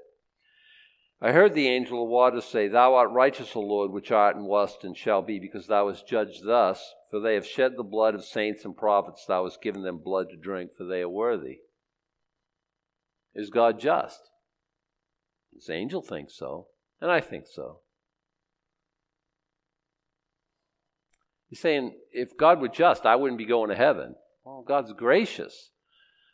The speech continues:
but his graciousness does not offset his justice. I told you before, he's not a squishy judge. "Well, I did. I can recite all the sins of my youth and since," and, and again, you'd be,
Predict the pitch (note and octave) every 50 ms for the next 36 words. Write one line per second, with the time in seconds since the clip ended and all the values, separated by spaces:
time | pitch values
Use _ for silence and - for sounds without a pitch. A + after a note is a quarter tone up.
0 | _ _ _ _ _ _ - B2+ B2 - B2+ C3+ B2 G#2+ - C#3 D#3 F#3+ A#3 B3
1 | - - - E3 - - A#2+ A2+ G#2 F#2+ - - - A2 G2+ G#2+ B2+ D3 E3+ F#3+
2 | F3 - - C3 C#3+ D3+ C#3+ - - - D3 B2+ A#2+ A#2 G#2+ F#2 - - - D3+
3 | E3+ F3 E3+ - - - - A#2+ G#2 G2+ - F3+ G3+ G#3+ F#3+ C#3 A2+ G#2+ A2+ C3
4 | A2+ F#2 F2 B2 D#3 F3 D3+ - - - - D3 D3 C#3 - - G#2+ F2+ - G#2
5 | B2 C#3+ C3+ F2 - - - - - _ _ _ _ _ _ _ - A2 A#2 B2+
6 | C#3+ C#3+ C3 B2 G#2+ G2+ G#2+ B2 C3+ A#2+ A#2+ G#2+ G2 E2+ - - G#2+ G2+ G#2 -
7 | - - D3+ C#3+ C3 A#2 G#2 G2+ G2 G2 F#2 - - - B2+ A2+ G#2+ F2 F#2+ F2+
8 | F#2 G2+ A#2 B2 A#2 G#2+ G2+ - - D#2 G2+ G2+ G#2+ A2 G#2+ G#2+ G#2 - G#2+ F2+
9 | E2+ F2 - - - - C3+ A#2+ G#2 F#2 F#2 - - - D#2 D2+ D2+ _ _ _
10 | _ _ _ _ _ _ _ _ _ - F#2 F#2+ F#2 F#2+ B2 A2+ G2 F#2+ F#2+ G2+
11 | F#2+ G#2 G2+ F#2+ F2+ E2 -